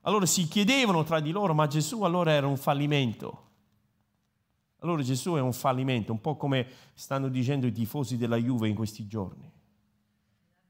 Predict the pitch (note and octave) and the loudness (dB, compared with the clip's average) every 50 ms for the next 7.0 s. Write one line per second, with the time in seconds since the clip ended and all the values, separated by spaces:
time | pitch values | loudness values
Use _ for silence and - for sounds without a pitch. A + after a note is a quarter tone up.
0 | _ _ _ _ _ _ _ _ _ _ _ _ _ _ _ C3+ - - - - | _ _ _ _ _ _ _ _ _ _ _ _ _ _ _ -6 -6 -6 -10 -16
1 | - _ - - _ _ _ _ _ _ _ _ _ _ _ _ _ _ _ _ | -16 _ -20 -20 _ _ _ _ _ _ _ _ _ _ _ _ _ _ _ _
2 | _ _ _ _ _ _ _ _ _ _ _ _ _ D#3+ F#3+ G#3+ G3+ F3+ D#3+ D#3+ | _ _ _ _ _ _ _ _ _ _ _ _ _ 4 4 6 4 6 4 4
3 | D#3 F#3+ G3+ F#3+ E3+ D#3+ D3 C3+ - - D3+ C#3+ D3 D3 D3+ D#3+ D#3 C#3 A#2 G2 | 4 4 4 4 4 4 2 0 2 0 2 2 2 2 2 2 2 2 0 -2
4 | - - - - - _ _ _ _ _ _ _ _ _ _ _ _ - D#3 E3+ | -4 -8 -14 -16 -18 _ _ _ _ _ _ _ _ _ _ _ _ -2 0 2
5 | F#3+ F3+ D#3 C3+ C3 C#3+ C3+ - - F#3+ F3 E3 D#3 D3 C#3+ C3+ - C#3 D3 D#3 | 2 2 2 2 2 0 0 2 2 2 2 4 4 2 0 0 0 0 2 4
6 | D#3 D3+ C#3 C3+ - - D3 D3 C3+ C3 B2 B2 - C#3+ C3 B2+ B2 A#2+ A2+ - | 4 4 4 2 0 0 0 0 2 0 0 0 0 2 4 4 4 2 0 -2